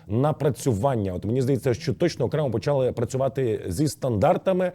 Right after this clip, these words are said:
як, до прикладу, це робить, е, Ніколя Живе в лондонському Арсеналі.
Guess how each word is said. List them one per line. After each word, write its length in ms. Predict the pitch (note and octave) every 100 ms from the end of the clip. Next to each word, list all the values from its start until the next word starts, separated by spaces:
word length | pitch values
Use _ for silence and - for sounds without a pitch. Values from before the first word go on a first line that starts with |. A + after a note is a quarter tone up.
| - - -
як, 260 | G2 C#3 -
до 140 | A2+
прикладу, 360 | C#3+ B2+ B2 A2+
це 120 | C3
робить, 340 | C3 A#2+ -
е, 460 | B2 A#2 A2 A2 G2+
Ніколя 540 | G2+ G#2 B2 A#2+ C3 A#2
Живе 340 | A2 C3 D#3+
в 280 | A#2+ A#2+ A#2
лондонському 560 | A#2+ C3 B2+ - C3+
Арсеналі. 500 | B2 - C#3+ A2 F2